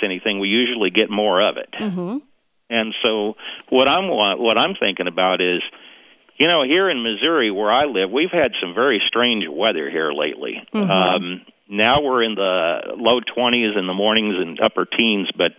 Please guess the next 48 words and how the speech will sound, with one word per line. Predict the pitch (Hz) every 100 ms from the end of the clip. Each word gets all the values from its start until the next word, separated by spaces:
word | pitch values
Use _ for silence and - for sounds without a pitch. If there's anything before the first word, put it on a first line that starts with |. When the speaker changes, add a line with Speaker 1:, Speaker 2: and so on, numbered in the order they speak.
| - - - - -
Speaker 1:
the | 110
past | - 139 151 -
two | - 147
weeks, | 120 131 110 - -
we've | 107
had | 101 110 87
tornadoes, | - 104 95 107 120 123 123 -
severe | 92 101 98
thunderstorms, | 117 113 113 - 113 113 110 101
and | 90
temperatures | 87 113 113 - 101 87
in | 87
the | 76 -
seventies | 107 107 107 110 98
and | 87 90
Speaker 2:
Mm-hmm. | 113
Speaker 1:
upper | 110 113
seventies | - 110 107 107 104 101
and | 90 95
all | 82
that | 95
Speaker 2:
Mm-hmm. | 90
Speaker 1:
stuff. | 107 95
It's | 135 131
actually | 131 - 101
warmer | 101 107 92
in | 82
February | 117 110 92 90 80
than | 85
it | 78
is | 76 67
now. | 87 107 69 - - _ - - - - - - - - - - _ _
And | 151 139 -
so | 156 139
I'm | 135 139
starting | - 165 165 131
to | 117
wonder, | 113 165 185 117
you | 104
know, | 117 120
what | 131 139
a |
better | 139 139 127
way | 110 135 135
to, | - 123 110 107
uh, | 101
push | - 98 -
the | -